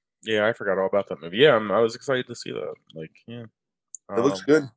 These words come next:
Speaker 2: And you'll never see it.
Speaker 1: God, this girl's played young everything. Young Sabrina Spellman in the new, like, Sabrina. Um, young Carol Danvers and, um,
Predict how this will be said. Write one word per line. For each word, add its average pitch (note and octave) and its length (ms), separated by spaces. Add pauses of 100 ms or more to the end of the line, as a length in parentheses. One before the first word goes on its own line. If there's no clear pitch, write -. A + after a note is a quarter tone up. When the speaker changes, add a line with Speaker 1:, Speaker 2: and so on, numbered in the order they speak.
(540)
Speaker 2:
And G#2+ 200
you'll A2+ 140
never A#2 220
see A#2+ 200
it. A2 140 (560)
Speaker 1:
God, C3 240
this - 160
girl's - 240
played G#2 260
young A2 320
everything. F#2+ 640 (580)
Young G#2 220
Sabrina A2 380
Spellman G2+ 420
in G#2+ 140
the F2+ 80
new, F#2 300
like, F2+ 200 (1300)
Sabrina. A2+ 580 (720)
Um, F2 340
young G2 260
Carol G#2 280
Danvers A#2+ 640
and, F#2+ 200
um, F2 420